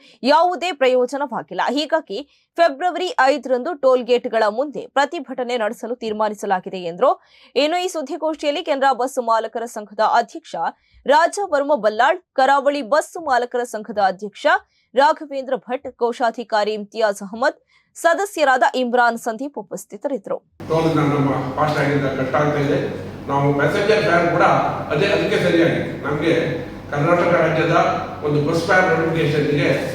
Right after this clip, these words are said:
Speaker 2: ಟೋಲ್ ಅನ್ನು ಕೂಡ ಪ್ರೋ ರಾಟಾದಲ್ಲಿ ಪ್ರಯಾಣಿಕರಿಂದ ತಗೊಳ್ಳಿಕ್ಕೆ ಒಂದು ಅವಕಾಶ ಇದೆ. ಹಿಂದೆ ಹೋದ ದಿನಗಳಿಗೆ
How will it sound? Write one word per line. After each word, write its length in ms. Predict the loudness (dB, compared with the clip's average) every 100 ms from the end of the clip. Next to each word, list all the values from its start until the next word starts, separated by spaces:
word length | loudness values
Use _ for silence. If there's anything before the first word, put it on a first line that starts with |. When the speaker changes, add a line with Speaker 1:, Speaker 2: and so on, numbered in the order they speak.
| -8 -4
Speaker 2:
ಟೋಲ್ 220 | 2 4
ಅನ್ನು 220 | 4 4 4
ಕೂಡ 120 | 4 4 2 -2 -6 -4
ಪ್ರೋ 120 | 2
ರಾಟಾದಲ್ಲಿ 640 | 4 6 4 4 2 2 2
ಪ್ರಯಾಣಿಕರಿಂದ 600 | 4 2 2 0 0 0
ತಗೊಳ್ಳಿಕ್ಕೆ 600 | 0 0 2 2 2 0
ಒಂದು 160 | 0
ಅವಕಾಶ 320 | 2 2 2 0
ಇದೆ. 280 | 0 0 -2 -4 -10 -12 -6 0
ಹಿಂದೆ 280 | 2 4 4
ಹೋದ 360 | 4 4 2
ದಿನಗಳಿಗೆ 480 | 2 2 2 2 2